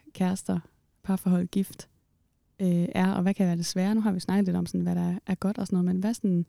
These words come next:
hvad kan være noget af det fede, man møder, og hvad kan være noget af det, man tænker, "Åh, det var godt nok lidt tungt, det havde jeg ikke lige, øh, det var jeg ikke lige klar på," eller sådan. Det er jo også, om ikke er individuelt. Altså, nu ved jeg ikke, nu, Emilie, nu, nu må du jo bare lige, men jeg tænker, noget af det, der måske er dejligt ved at være gift, det har jeg jo ikke prøvet, så I don't know.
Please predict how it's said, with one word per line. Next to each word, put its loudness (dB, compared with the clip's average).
hvad 2
kan 6
være 4
noget 2
af -2
det -10
fede, 4
man 6
møder, 4
og -4
hvad 0
kan -4
være 2
noget 2
af 0
det, 0
man 2
tænker, 0
"Åh, -6
det -2
var 0
godt 2
nok 0
lidt -4
tungt, 0
det -2
havde 2
jeg 0
ikke -4
lige, 0
øh, -2
det -2
var -4
jeg 0
ikke -4
lige -2
klar -2
på," 0
eller -4
sådan. -4
Det -20
er 4
jo 4
også, -2
om 2
ikke 0
er 0
individuelt. 0
Altså, 0
nu 4
ved 2
jeg 4
ikke, 0
nu, 2
Emilie, 2
nu, 2
nu 0
må 0
du 0
jo 0
bare -2
lige, 0
men 0
jeg -6
tænker, 2
noget 6
af 4
det, 2
der 2
måske 0
er -2
dejligt 2
ved 0
at 2
være 2
gift, -4
det 0
har 2
jeg 2
jo 2
ikke -2
prøvet, 0
så -4
I 0
don't 2
know. 2